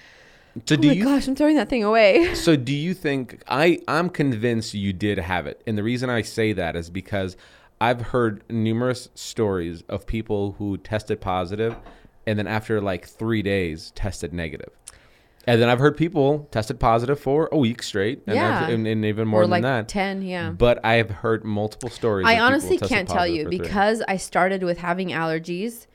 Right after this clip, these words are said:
Speaker 2: It's like, it's like I had two things at once, so it's hard to, like, br-, uh, pull those apart. So I either had covid and allergies, but only for, like, a few days,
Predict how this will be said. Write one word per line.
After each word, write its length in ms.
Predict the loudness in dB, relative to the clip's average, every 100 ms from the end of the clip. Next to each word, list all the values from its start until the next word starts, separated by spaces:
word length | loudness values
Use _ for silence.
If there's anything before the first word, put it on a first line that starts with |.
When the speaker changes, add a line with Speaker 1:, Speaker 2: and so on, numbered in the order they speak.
| _ _
Speaker 2:
It's 220 | -4 0 4
like, 260 | 4 2 _ _ _ _ _ _ _
it's 180 | -6 -2
like 140 | 0 0
I 80 |
had 300 | 2 2 0
two 240 | -2 0 0
things 320 | 0 0 2
at 160 | 0 0
once, 400 | -2 -2 -4 -4
so 100 | -6
it's 140 | -6
hard 240 | -2 0
to, 180 | 0 -4 -6 _ _ _ _ _ _ -20 _ _
like, 320 | -4 -4 -4
br-, 200 | -6 -2
uh, 220 | 0 0 0
pull 200 | -4 -2
those 200 | -2 -4
apart. 460 | -4 -4 -4 -8 -8
So 140 | -2
I 60 | 0
either 320 | 0 2 0
had 400 | 2 2 0 -2 -14 _ _ _ _
covid 540 | 4 4 6 4 2 0
and 140 | -4
allergies, 800 | 0 0 2 0 -4 -4 -6 -8 -20 _
but 180 | -6 -4
only 220 | -2 -2 -4
for, 160 | -4
like, 280 | -2 -4 -6 _
a 40 |
few 220 | -14 -6 -2
days, 540 | 0 0 -2 -4 -8